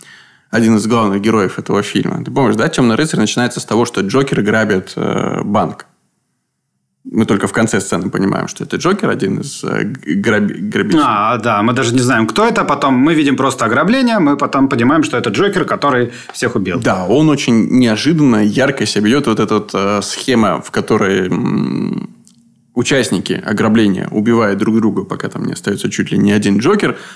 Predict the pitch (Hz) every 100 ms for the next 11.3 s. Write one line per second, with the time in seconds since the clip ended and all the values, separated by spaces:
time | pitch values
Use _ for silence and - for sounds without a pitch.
0 | - - 131 156 127 120 107 117 107 95
1 | 95 107 110 107 101 - 101 107 117 104
2 | 95 95 98 92 - - 98 101 - -
3 | 92 90 - - - - 92 98 - 127
4 | 117 107 90 - 95 87 - 92 95 87
5 | - - - - 107 - 139 165 170 131
6 | 120 120 170 247 131 117 113 107 101 95
7 | - 117 117 107 104 - 95 95 156 139
8 | 117 101 110 - 110 117 120 113 - -
9 | 147 156 160 175 160 127 107 - - 143
10 | 143 131 123 113 151 185 - 139 - 123
11 | 113 110